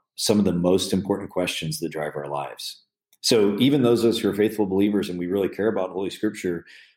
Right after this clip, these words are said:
we go to the Bible for a bunch of other answers, like, again, what does it mean to believe in God? And, you know, should you sleep around or whatever, <laughs> you know, whatever other questions we have. But there's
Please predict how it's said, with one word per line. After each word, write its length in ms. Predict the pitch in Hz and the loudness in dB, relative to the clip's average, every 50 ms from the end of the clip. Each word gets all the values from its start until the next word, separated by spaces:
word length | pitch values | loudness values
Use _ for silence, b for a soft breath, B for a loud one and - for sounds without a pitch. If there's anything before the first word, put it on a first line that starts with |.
| B _ | B _
we 140 | 98 107 104 | 0 2 4
go 260 | 92 113 120 143 156 | 4 4 4 4 4
to 140 | - - 107 | 2 0 0
the 80 | 104 | 2
Bible 600 | 92 98 98 98 95 95 101 95 95 92 90 - - | 2 2 2 2 2 2 0 0 0 -2 -4 -6 -2
for 140 | - 117 113 | 0 2 2
a 60 | 90 | 2
bunch 220 | 82 107 113 - - | 2 0 0 0 -2
of 100 | 87 - | -4 -2
other 400 | - 98 139 190 220 147 - - 76 | -2 -2 0 2 2 0 0 -4 -10
answers, 580 | 73 - - - 82 95 160 - - - - _ _ _ - | -10 -10 -10 -8 -8 -8 -8 -8 -10 -14 -16 _ _ _ -4
like, 380 | 82 80 76 76 76 76 - | -2 0 2 0 0 -2 -4
again, 400 | - - 80 87 78 69 65 65 - _ _ _ _ _ | -4 -2 -2 -2 -2 -4 -6 -12 -18 _ _ _ _ _
what 120 | 78 - | 0 0
does 120 | 104 85 95 | 2 2 2
it 80 | 90 | 0
mean 140 | 85 82 82 | 0 0 0
to 60 | 82 | 0
believe 240 | 78 87 87 90 85 | 0 2 2 2 2
in 100 | 82 82 | 0 0
God? 400 | 78 82 78 76 73 67 65 - | 2 2 4 4 2 0 -2 -4
And, 240 | 67 67 - - - _ _ _ _ _ _ _ _ _ | -6 -8 -10 -16 -20 _ _ _ _ _ _ _ _ _
you 80 | - 71 | -14 -12
know, 200 | 69 67 69 69 - - _ _ _ _ _ _ _ _ _ _ _ | -12 -12 -14 -16 -18 -20 _ _ _ _ _ _ _ _ _ _ _
should 260 | - - 92 78 78 | -10 -10 -8 -8 -6
you 300 | 82 80 80 76 73 - - _ _ _ - - - | -8 -8 -8 -8 -10 -14 -20 _ _ _ -16 -16 -14
sleep 280 | - - 104 98 92 92 | -6 -2 -2 -2 0 -2
around 380 | 90 85 85 78 73 71 69 | -4 -4 -4 -4 -6 -6 -6
or 60 | 76 80 | -4 -4
whatever, 260 | 90 90 - - 160 | -2 -2 -2 0 0
<laughs> 40 | 139 | 2
you 60 | 123 | 4
know, 100 | 113 104 | 4 4
whatever 260 | 110 110 113 104 113 | 4 4 4 4 4
other 140 | 104 101 92 | 4 4 4
questions 380 | 92 104 98 101 - 90 82 | 2 2 2 0 -2 -4 -4
we 120 | 90 85 87 | -4 -2 -2
have. 200 | 95 92 85 - B B B B B B B B - | -2 -2 -4 -6 B B B B B B B B -2
But 160 | 117 113 - | -2 2 4
there's 220 | 135 127 120 - | 4 2 2 2